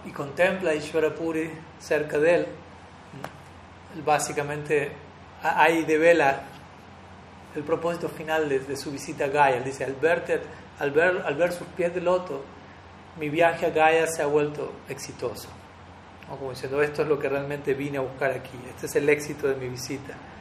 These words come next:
Si uno ofrece pinda o shraddha, esta ofrenda, en un lugar sagrado, los ancestros de uno se ven liberados.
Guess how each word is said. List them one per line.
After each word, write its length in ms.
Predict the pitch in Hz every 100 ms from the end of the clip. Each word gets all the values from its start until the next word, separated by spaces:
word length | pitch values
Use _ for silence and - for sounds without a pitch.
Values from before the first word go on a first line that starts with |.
| - - -
Si 140 | -
uno 140 | 175
ofrece 420 | 180 185 185 185 170
pinda 520 | - 202 202 170 147
o 60 |
shraddha, 500 | 143 - 175 185 165
esta 200 | 147 147
ofrenda, 340 | 165 - 175 151
en 60 |
un 120 | 156 165
lugar 280 | 147 160 160
sagrado, 640 | 170 151 180 185 139 139 - - - - - - - - - - -
los 200 | 160 180
ancestros 560 | 170 - 208 190 202
de 80 | 185
uno 280 | 180 208 196
se 180 | 190 170
ven 200 | 170 165
liberados. 540 | 156 147 151 139 -